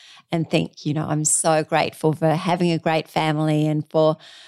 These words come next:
being brought up with love." And, or we might even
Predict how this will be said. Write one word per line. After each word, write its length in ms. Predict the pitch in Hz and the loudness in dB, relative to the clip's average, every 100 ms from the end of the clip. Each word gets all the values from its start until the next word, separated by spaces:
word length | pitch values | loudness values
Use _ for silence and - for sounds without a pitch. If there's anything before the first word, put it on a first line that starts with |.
| - | -4
being 180 | 175 175 | -2 0
brought 240 | 170 160 | 2 2
up 240 | 156 147 - | 2 -2 -4
with 180 | 170 | -4
love." 520 | 170 160 160 156 160 - | 0 0 2 2 2 0
And, 120 | 156 | 0
or 100 | 240 | 0
we 160 | 311 392 | 0 -2
might 260 | 392 427 | -2 0
even 380 | 440 294 196 185 | 2 2 0 -2